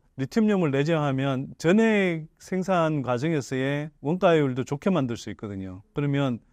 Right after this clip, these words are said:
전액의 이익률도 올릴 수 있고 그런 측면에서 보면 뭐 엔캠이라든지 또는 그 엔캠과 더불어서 그 리튬륨 그 사업을 하고 있는 뭐 중앙첨단 소재라든지 뭐 이런 업체들의 주가 상승률은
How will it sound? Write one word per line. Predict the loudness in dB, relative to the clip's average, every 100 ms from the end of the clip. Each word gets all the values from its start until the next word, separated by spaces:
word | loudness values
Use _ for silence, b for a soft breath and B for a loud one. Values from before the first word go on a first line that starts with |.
| _ _ _
전액의 | 0 2 4 4 2 2 0 0
이익률도 | -2 0 0 -2 -4 -4
올릴 | -4 -4
수 | -8 -20
있고 | _ -20 -20 _
그런 | -2 0
측면에서 | 2 2 2
보면 | 0 0 0 2 0 -4
뭐 | -4 0 0
엔캠이라든지 | 0 -2 0 0 2 2 0 -6 -4 -6 -6 -12 _ _ _ -6
또는 | 0 2 0
그 | 0 0 0 -2 -6 -4
엔캠과 | 0 2 4 4
더불어서 | 4 0 0 0 0 0 -2 -2
그 | -2
리튬륨 | -2 -2 -4 -2 0 0 0 -4 -8 _ _ _
그 | -4 -2
사업을 | 2 2 2 0
하고 | 0 -2
있는 | -2 -4 -4 -6
뭐 | -6
중앙첨단 | -6 -4 -4 -2 0 0
소재라든지 | 0 0 2 2 -2 -8 -10 -12 -14 _ _ _ _
뭐 | -2
이런 | 0 2 0
업체들의 | -2 -2 0 2 2 2 0
주가 | 0 -2
상승률은 | -2 -2 -2 0 0 -2 -2 -2 -4